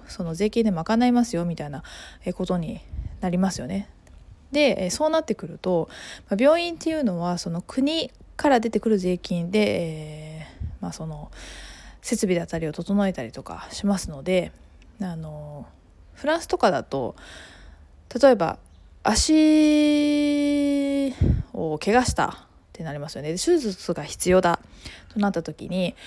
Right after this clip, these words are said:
その手術が必要までになってくる予約っていうのが、もう半年待ちとか一年待ちとか二年待ちとか余裕であるわけですよね。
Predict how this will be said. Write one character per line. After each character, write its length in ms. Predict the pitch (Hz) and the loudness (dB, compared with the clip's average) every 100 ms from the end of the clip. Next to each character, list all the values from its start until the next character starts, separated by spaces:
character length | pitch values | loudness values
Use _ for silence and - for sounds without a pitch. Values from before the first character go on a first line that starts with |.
| - - | -20 -8
そ 100 | - | 2
の 80 | 226 | 4
手 200 | 226 392 | 6 6
術 180 | 349 220 | 6 2
が 80 | |
必 240 | 175 - 240 | 0 0 2
要 80 | 226 | 4
ま 140 | 233 | 4
で 100 | 208 | 2
に 60 | 165 | 0
な 100 | 196 | -2
っ 20 | |
て 140 | - | -4
く 160 | 156 151 | -8 -6
る 100 | 147 | -2
予 80 | 170 | 4
約 380 | 208 214 226 | 4 4 2
っ 20 | 220 | 2
て 160 | - | 2
い 40 | 190 | -2
う 40 | |
の 120 | 160 | -2
が、 280 | 151 156 139 | -4 -6 -4
も 180 | - 202 | 0 0
う 20 | |
半 260 | 180 320 339 | 2 -2 0
年 220 | 339 311 | 0 2
待 180 | 277 277 | 0 0
ち 20 | |
と 80 | 202 | -2
か 100 | - | 0
一 200 | 196 233 | 0 4
年 160 | 240 | 4
待 140 | 208 208 | 4 0
ち 20 | |
と 80 | - | -6
か 80 | 156 | 0
二 140 | 180 | 4
年 180 | 233 262 | 6 6
待 160 | 262 | 2
ち 40 | - | -2
と 40 | |
か 80 | - | -6
余 160 | 143 185 | 0 4
裕 140 | 226 | 6
で 80 | 220 | 6
あ 80 | 196 | 4
る 80 | |
わ 80 | 151 | -2
け 100 | - | -8
で 60 | 151 | -12
す 100 | - | -10
よ 80 | - | -8
ね。 140 | - | -8